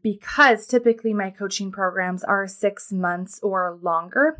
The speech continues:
However, this is going to be, like I said, a fast track. So if you are looking for even faster results and you want to and are ready to hit those five K plus months in a lot less time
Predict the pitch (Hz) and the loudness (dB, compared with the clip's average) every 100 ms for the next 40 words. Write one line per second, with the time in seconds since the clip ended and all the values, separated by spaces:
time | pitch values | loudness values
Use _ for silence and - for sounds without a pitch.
0 | - 196 185 233 226 196 185 185 196 196 | 0 2 6 6 6 4 2 -4 -6 -8
1 | 196 190 190 - 180 190 190 180 175 175 | -6 -6 -6 -4 -6 -6 -6 -4 -4 -6
2 | 180 202 160 180 - 175 170 - - 214 | -2 -2 -2 -6 2 4 4 2 2 2
3 | 220 214 185 180 208 190 190 180 - 190 | 2 -2 -2 -4 -2 -2 -2 -6 -8 -10
4 | 185 _ _ _ _ - 190 185 208 185 | -10 _ _ _ _ -2 2 2 2 -2
5 | 180 175 _ 247 277 - - 180 180 - | -4 -8 _ 4 4 -2 2 2 2 -4
6 | _ _ 185 185 180 165 175 233 - 190 | _ _ -6 -6 2 4 4 2 -2 -2
7 | 185 185 190 190 180 180 180 - - 202 | 0 -2 -6 -8 -4 -2 -2 -2 -4 -2
8 | 196 190 170 180 175 175 185 185 190 208 | 0 2 2 2 -2 2 2 2 -2 -6
9 | 190 202 - 180 180 - 190 175 175 - | -2 -4 0 0 0 0 2 2 0 -8
10 | 190 180 - 175 175 - 180 180 185 - | -10 -10 -2 -2 -2 -6 -4 -4 -6 -4
11 | 185 175 170 175 165 - 185 165 - - | -4 -2 -2 2 2 2 -4 -4 -12 -4
12 | 269 262 262 269 | 2 4 2 -2